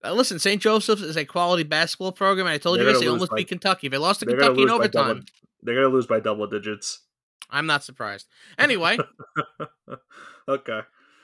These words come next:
Speaker 1: Let's
Speaker 2: The
Speaker 1: go to
Speaker 2: mush
Speaker 1: our next
Speaker 2: knows no
Speaker 1: game.
Speaker 2: bounds. <laughs> Anyway, uh, let's go into now our Sunday slate. So we had all this primetime football going into the week. We go now into week twelve. And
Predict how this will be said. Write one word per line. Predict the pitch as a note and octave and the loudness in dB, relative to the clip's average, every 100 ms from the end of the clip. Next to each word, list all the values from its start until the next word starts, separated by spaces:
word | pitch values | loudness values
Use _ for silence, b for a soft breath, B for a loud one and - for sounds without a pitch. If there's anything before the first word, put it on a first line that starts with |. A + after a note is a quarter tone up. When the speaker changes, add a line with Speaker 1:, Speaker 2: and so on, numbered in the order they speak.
| b | b
Speaker 1:
Let's | A#3+ E3+ | -2 4
Speaker 2:
The | |
Speaker 1:
go | - | 6
to | A3 | 6
Speaker 2:
mush | |
Speaker 1:
our | G#3 | 6
next | E3+ | 2
Speaker 2:
knows | E3 | 2
no | D3+ | 0
Speaker 1:
game. | C#3 | 0
Speaker 2:
bounds. | B2+ C3 - - - - - - - | -2 -2 -2 -2 -4 -4 -10 -16 -4
<laughs> | F#4+ - G4 - - - C4+ C4+ _ b b b b b b b b b | -4 -2 -4 -6 -14 -14 -14 -14 _ b b b b b b b b b
Anyway, | A#3 A3 F3 E3 D#3+ D#3+ - | 2 2 4 6 6 6 2
uh, | F3+ E3 E3 E3+ | 2 4 6 4
let's | G3 | 4
go | C4+ B3+ | 4 4
into | G#3+ F#3+ | 4 4
now | F#3 | 2
our | E3+ | 2
Sunday | - D3+ C3+ A2 | 2 0 0 -4
slate. | - A2 G2 | -6 -10 -10
So | - G#2+ | -10 -6
we | A#2+ | 0
had | C#3 | 2
all | C#3+ C#3+ | 4 4
this | C#3+ C#3 - | 2 -2 -4
primetime | - - C#3 C#3 C#3 C3+ | -8 -2 0 0 0 -2
football | C#3 C3+ C3+ C3 C3 - _ _ _ | -2 -2 0 2 -2 -6 _ _ _
going | B2 C#3+ C#3+ C3+ - | 0 2 2 0 -2
into | G3+ G3+ F#3 | -2 2 0
the | D#3 | 2
week. | C#3 C#3+ C3+ | 0 0 -2
We | C3+ C3 | -4 2
go | C#3+ | 4
now | C#3 C#3 C3+ - | 4 4 2 2
into | E3 F3 F3 D#3 | -2 -2 -2 -4
week | C#3+ C3+ | -4 -4
twelve. | - - C3 B2+ B2 - _ _ _ _ | -4 0 2 2 -2 -8 _ _ _ _
And | D#3 D#3+ | -2 -2